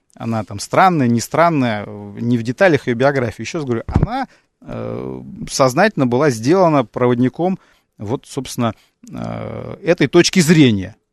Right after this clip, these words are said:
Этой точки зрения. Э, но, по крайней мере, я вот, э, не знаю, как, как вы, но я в целом, э, с россиянами в данном вопросе солидарен. То есть, э, подавляющее большинство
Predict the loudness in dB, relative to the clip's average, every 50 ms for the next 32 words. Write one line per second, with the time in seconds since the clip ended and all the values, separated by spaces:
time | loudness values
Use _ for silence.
0 | _ _ _ _ _ -10 -6 -4 -4 -2 -2 -2 -2 -2 -4 -8 -6 -4 -2 0
1 | 0 2 2 2 2 0 -4 _ _ _ _ _ _ _ -12 -8 -6 -6 -4 -4
2 | -6 -6 -8 -10 -14 -16 _ -2 2 4 4 4 4 2 _ -8 -6 0 4 4
3 | 6 8 8 6 8 6 6 6 6 4 4 2 -4 -18 _ _ _ -12 -8 -4
4 | 0 4 4 4 4 2 0 -4 -6 -4 -4 -6 -6 _ -16 -14 -10 -8 -6 -6
5 | -4 -4 -6 -6 -8 -8 -6 -4 -2 2 4 4 4 4 2 -2 -4 -4 _ _
6 | _ _ _ _ _ -6 -6 -6 -4 -4 -4 -2 0 0 2 2 0 0 0 0
7 | 0 0 -2 -4 -6 -10 _ _ -6 -4 0 2 2 2 0 -2 -4 _ _ _
8 | _ _ _ _ -10 -8 -6 -4 -4 -4 -4 -4 -4 -6 -8 -8 -10 -12 -12 -14
9 | -16 -16 -18 -20 -16 -12 -10 -8 -8 -8 -6 -4 0 0 0 0 0 0 0 2
10 | 2 2 2 4 2 2 2 0 -2 2 2 2 2 2 0 0 0 0 0 -2
11 | -2 -2 -4 -6 -4 -4 -4 -2 2 2 2 2 2 -2 -2 -4 -10 -14 -14 -12
12 | -12 -12 -12 -12 -12 -10 -12 -10 -10 -4 -2 0 2 2 2 2 2 0 -2 -4
13 | -4 -4 -2 -2 -4 -4 -4 -6 -4 -2 -2 -2